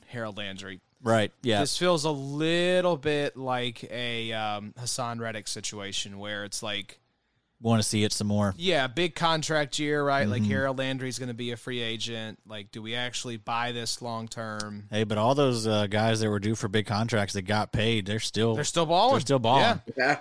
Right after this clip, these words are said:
Speaker 1: That's absolutely right.
Speaker 3: Very true.
Speaker 2: Um, okay, so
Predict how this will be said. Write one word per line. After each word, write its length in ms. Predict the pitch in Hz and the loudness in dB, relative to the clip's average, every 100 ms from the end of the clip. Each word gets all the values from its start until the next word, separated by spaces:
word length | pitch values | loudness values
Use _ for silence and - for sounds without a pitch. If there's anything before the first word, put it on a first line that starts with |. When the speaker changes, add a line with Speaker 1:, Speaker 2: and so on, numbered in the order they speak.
| - | -4
Speaker 1:
That's 180 | 113 139 | -6 -4
absolutely 340 | 139 151 156 | -4 -4 -2
right. 240 | 170 190 - - - _ - | 0 -2 -4 -14 -20 _ -12
Speaker 3:
Very 160 | 95 | -10
true. 160 | 98 - | -6 2
Speaker 2:
Um, 460 | 127 131 131 123 117 _ _ _ _ _ | 4 6 4 2 -4 _ _ _ _ _
okay, 300 | 156 143 156 | -2 2 2
so 680 | 131 151 139 135 135 135 135 | 4 6 8 8 6 4 0